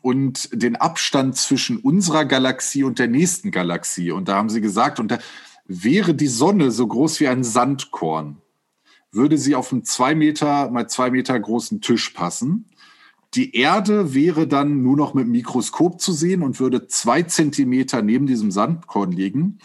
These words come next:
Und die nächste Galaxie wäre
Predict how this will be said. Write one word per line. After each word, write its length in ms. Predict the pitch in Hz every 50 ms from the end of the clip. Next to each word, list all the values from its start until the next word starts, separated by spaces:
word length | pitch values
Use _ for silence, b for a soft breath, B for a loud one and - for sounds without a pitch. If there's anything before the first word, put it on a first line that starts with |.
| B B B B B B B
Und 220 | - 127 - - -
die 120 | 131 123
nächste 800 | 120 120 - 185 208 - - - - 190 180 175 170 165 165 - _ _ _ _ _ _ _ _ _ _ _ 110
Galaxie 840 | 95 139 135 135 135 127 - - - - 185 165 147 170 196 202 196 - _ _
wäre 400 | - 120 131 120 127 127 127 -